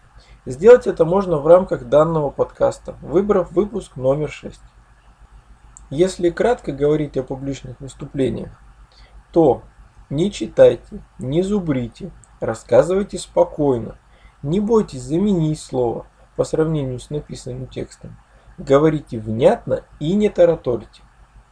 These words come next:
Это основные аспекты, на которые я хотел бы обратить ваше внимание. Свои вопросы вы можете задать под одноимённым выпуском на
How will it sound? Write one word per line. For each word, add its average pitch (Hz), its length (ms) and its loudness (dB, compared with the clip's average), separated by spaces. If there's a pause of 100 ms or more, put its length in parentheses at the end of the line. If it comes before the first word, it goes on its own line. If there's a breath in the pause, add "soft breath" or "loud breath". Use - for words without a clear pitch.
(720 soft breath)
Это 170 300 0
основные 196 640 -2
аспекты, - 460 -4
на 127 100 -2
которые 151 460 -4
я 139 180 -4
хотел 156 380 -4
бы 131 100 0
обратить 131 460 -4
ваше 131 300 0
внимание. 131 580 -4 (760 soft breath)
Свои 175 340 0
вопросы 175 520 2
вы 139 120 -4
можете 180 380 -4
задать 151 400 0
под 156 260 -4
одноимённым 156 580 -4
выпуском 156 560 -8
на 131 220 0